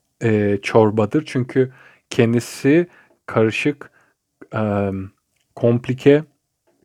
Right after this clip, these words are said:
ve karmaşalarla dolu bir ruha sahiptir. Zaten yirminci yüzyılda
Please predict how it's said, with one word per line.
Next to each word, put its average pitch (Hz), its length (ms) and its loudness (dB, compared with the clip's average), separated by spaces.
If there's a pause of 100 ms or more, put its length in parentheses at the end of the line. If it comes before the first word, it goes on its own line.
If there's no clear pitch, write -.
(380)
ve 117 340 0 (240)
karmaşalarla 110 840 0
dolu 107 320 -4
bir 107 180 -2 (360)
ruha 117 420 2 (320)
sahiptir. 110 800 0
Zaten 120 540 0 (920)
yirminci 127 420 2
yüzyılda 113 760 2